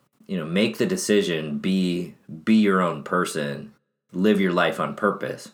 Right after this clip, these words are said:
You know, this is the, you know, listening to my belly and creating the person that I wanna be and not waiting for some magical moment in the future where I'll be worthy of it. And I want you to recognize that that is,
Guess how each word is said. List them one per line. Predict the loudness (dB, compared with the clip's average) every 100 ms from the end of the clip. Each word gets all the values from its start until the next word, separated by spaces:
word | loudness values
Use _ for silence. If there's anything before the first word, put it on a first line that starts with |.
| _ -8
You | -6
know, | -6 -6
this | -4 -2 0
is | -2
the, | -2 -6 -6
you | -6
know, | -6
listening | 0 0 0 0 0
to | 0
my | -2 0
belly | 4 4 2 -2 -6 -12 -20 -20 -20 -8
and | -6
creating | -2 0 2 2
the | 0
person | -2 -2 -2
that | -4
I | 0 2
wanna | 2 0 -4
be | -6 -6 -8 -10 -20 -16 -4
and | -2
not | -2 0
waiting | -2 -2
for | -4
some | -6 -4 -2
magical | -2 -4 -6 -4
moment | -4 -6 -8
in | -12
the |
future | -8 -4 -4 -2 -6
where | -4 -4
I'll | -4 -6
be | -8
worthy | -6 -4 -4 -4 -12
of | -14
it. | -16 -20 _ _ _ _ -10
And | -8 -6
I | -6 -2
want | 0 0
you | 0
to | 0
recognize | 2 2 2 -2 -4 -6
that | -8 -4
that | -2 0 -2 -6
is, | -6 -6 -10